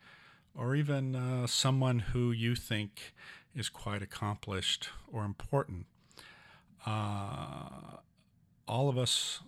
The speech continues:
are the same. The other thing is that what happens oftentimes, and we'll deal with this when we talk about forgiveness,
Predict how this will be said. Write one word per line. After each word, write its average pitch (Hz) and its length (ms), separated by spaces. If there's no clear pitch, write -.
are 113 140
the 104 100
same. 117 500
The 127 100
other 170 140
thing 120 300
is 110 260
that - 180
what 110 140
happens 117 520
oftentimes, 98 1000
and 107 240
we'll 110 180
deal 107 260
with 104 180
this - 600
when 113 140
we 101 80
talk 98 280
about 95 220
forgiveness, 101 800